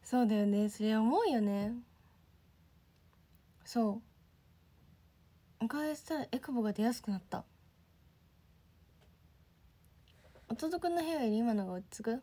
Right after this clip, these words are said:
ほんと？まあでもさ、あの時さ、めっちゃ事故がいっぱいあったよね。アイシャドウ？何ですか？かわいい？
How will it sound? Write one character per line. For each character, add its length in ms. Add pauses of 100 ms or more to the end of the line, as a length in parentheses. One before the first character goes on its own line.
ほ 120
ん 80
と？ 200 (160)
ま 120
あ 40
で 80
も 140
さ、 260
あ 140
の 200
時 280
さ、 80
め 100
っ 40
ち 120
ゃ 160
事 240
故 200
が 180 (840)
い 60
っ 60 (140)
ぱ 120
い 80
あ 60
っ 20
た 200
よ 80
ね。 180 (1000)
ア 140
イ 40
シ 120
ャ 160
ド 120
ウ？ 80 (140)
何 180
で 80
す 120
か？ 160 (560)
か 160
わ 100
い 200
い？ 60